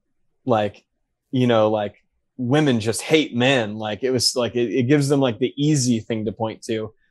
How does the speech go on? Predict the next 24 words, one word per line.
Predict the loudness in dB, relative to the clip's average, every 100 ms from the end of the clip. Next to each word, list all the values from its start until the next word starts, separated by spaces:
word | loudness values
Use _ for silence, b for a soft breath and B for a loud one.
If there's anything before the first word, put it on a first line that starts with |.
| _ 0
Whereas | 4 6 4 2 0
in | -4 -2
this, | 0 0 -4
it's | -6 -4
like | -6 -6
Scarlet | -4 4 4 4
Witch | 2 2 2
had, | 0 -2 -2
like, | -6
a | -8
very, | -2 0 0 0
very | -2 -2 -4 -12 -4
clear, | 0 2 0 -6 _ _
strong | -10 -6 0 2 2
motivation | 2 0 2 0 0 -4 -8 -2
and | 2 4 2 -2 _ _ _ _ _ _ _ _ _ _ _ _ _
was | -10 -10
pretty | -12 -10 0 2 2
fucking | -2 -8 0 2 2 -2 -8 -10
tough | -4 0 0 -4 -20 _ -16
and | -16
pretty | -10 -2 0 0
fucking | -2 -2 -2 -8 -10
powerful. | -6 -6 -8 -12 -20